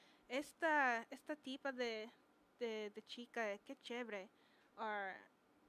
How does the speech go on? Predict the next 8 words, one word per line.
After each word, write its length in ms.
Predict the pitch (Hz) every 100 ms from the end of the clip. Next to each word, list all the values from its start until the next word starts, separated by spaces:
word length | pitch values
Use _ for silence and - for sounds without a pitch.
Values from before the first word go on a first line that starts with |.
| - -
or, 220 | 233 220 - - - - -
for 120 | 226
example, 480 | 214 233 220 220 226
you'll 140 | 214 226 -
say, 460 | 214 208 202 202 220 -
like, 160 | 214 196 - - - - 226
"Los 160 | 233 -
zapatos, 680 | 277 - 220 254 262 226